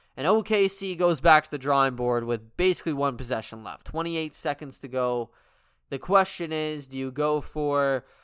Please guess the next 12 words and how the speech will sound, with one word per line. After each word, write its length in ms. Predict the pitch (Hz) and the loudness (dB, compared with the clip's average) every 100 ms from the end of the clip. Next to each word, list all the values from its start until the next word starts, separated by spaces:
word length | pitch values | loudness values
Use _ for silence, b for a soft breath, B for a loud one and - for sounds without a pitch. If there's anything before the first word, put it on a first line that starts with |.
| b b | b b
the 120 | 127 | -8
three-pointer 920 | - 196 233 214 - 220 214 220 220 185 | -4 -4 -4 4 4 4 0 0 -2 -2
or 120 | 147 | -2
do 80 | 143 | -2
you 80 | |
go 160 | 135 147 | 0 0
for 160 | 135 139 | 0 -4
a 60 | |
quick 300 | - 156 - | -2 -4 -4
two 180 | - 147 | -6 -6
and 140 | 131 | -6
foul? 600 | - 165 165 165 160 160 | -2 4 8 8 6 0